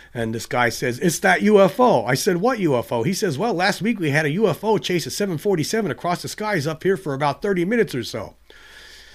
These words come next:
So he, uh, Callahan told him to get all that data together. "I wanted all the civilian and military discs that they had and all the tapes that they had available and flown overnight to the tech center where I'm sitting. The military refused to send their tapes, but he got everything Anchorage Traffic Control had.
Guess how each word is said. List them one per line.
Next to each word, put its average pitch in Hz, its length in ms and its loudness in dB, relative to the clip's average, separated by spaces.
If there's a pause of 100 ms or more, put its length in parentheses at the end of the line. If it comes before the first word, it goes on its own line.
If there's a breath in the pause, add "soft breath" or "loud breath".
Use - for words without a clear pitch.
(200 loud breath)
So 127 280 0
he, 143 280 -4
uh, 123 140 -8
Callahan 151 440 2
told 165 240 2
him 156 80 0
to 135 40 0
get 147 180 -2
all 165 180 4
that 175 200 2
data 160 240 0
together. 113 320 -2
"I 107 80 -6
wanted 127 300 -2
all 160 200 4
the 170 120 -2
civilian 156 420 -2
and 135 100 -2
military 165 460 -4
discs 143 360 -6
that 143 120 -8
they 131 120 -6
had 156 280 0
and 123 160 -4
all 156 220 2
the 160 100 -4
tapes 170 320 -4
that 147 140 -4
they 131 120 -6
had 143 220 -2
available 147 560 -2
and 113 180 -10
flown 151 300 -4
overnight 143 440 -2
to 143 80 -10
the 120 100 -4
tech - 260 -6
center 156 320 -4
where 135 200 -2
I'm 120 100 -4
sitting. 113 420 -6 (540 loud breath)
The 120 80 -2
military 185 520 6
refused 156 400 -2
to 143 60 -6
send 185 340 -2
their 120 140 2
tapes, 127 300 -2
but 131 160 -4
he 127 40 -2
got 139 280 0
everything 170 420 -4
Anchorage 147 400 -4
Traffic 143 380 -2
Control 175 420 -2
had. 95 220 -8